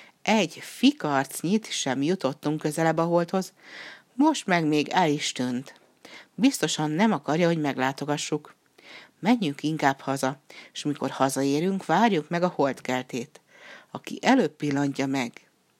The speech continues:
azé a holdvilág. Ebben aztán mindannyian megegyeztek, elindultak haza. Mire visszaértek a faluba, honnan jöttek, már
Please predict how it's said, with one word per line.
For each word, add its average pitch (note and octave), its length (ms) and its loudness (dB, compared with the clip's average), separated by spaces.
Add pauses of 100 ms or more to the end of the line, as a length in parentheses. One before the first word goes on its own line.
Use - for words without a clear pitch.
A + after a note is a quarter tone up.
(140)
azé G#3 360 0
a A2 100 -6
holdvilág. - 720 -10 (920)
Ebben G#3 400 2
aztán D3 400 -4
mindannyian C3+ 640 -2
megegyeztek, D3+ 720 -2
elindultak E3+ 640 0
haza. C3+ 360 -4 (720)
Mire B2+ 260 -6
visszaértek E3+ 680 -2
a - 60 -16
faluba, C#3 500 0
honnan C3 300 -8
jöttek, B2 540 -10 (420)
már B2+ 240 -12